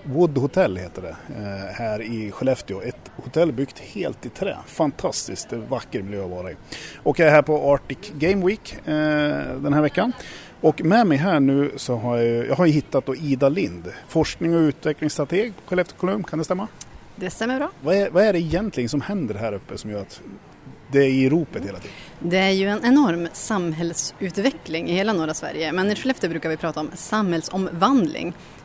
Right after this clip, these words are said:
Speaker 2: Eh, för det är en omvandling som vi står inför med tiotusentals nya jobb, eh, ett snabbt växande samhälle, eh, som också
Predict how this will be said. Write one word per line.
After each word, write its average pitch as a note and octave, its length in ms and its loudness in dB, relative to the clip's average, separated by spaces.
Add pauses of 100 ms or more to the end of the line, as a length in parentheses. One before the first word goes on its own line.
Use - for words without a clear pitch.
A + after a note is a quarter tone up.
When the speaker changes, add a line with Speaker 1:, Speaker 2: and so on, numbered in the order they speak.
Speaker 2:
Eh, E3 140 -4
för G3 140 -2
det A3 60 8
är B3 220 4
en F3+ 120 0
omvandling E3+ 520 -4
som E3 200 -6
vi D#3+ 80 -4
står D#3 240 -8
inför E3+ 380 -6
med F3 280 0 (440)
tiotusentals G#3 1120 -2
nya F3 420 0
jobb, F3+ 440 -2 (260)
eh, F3+ 380 -4
ett - 100 -8
snabbt - 420 -4
växande F3 480 -4
samhälle, D#3+ 720 -4 (400)
eh, E3+ 140 -4
som G3 200 0
också E3+ 440 -2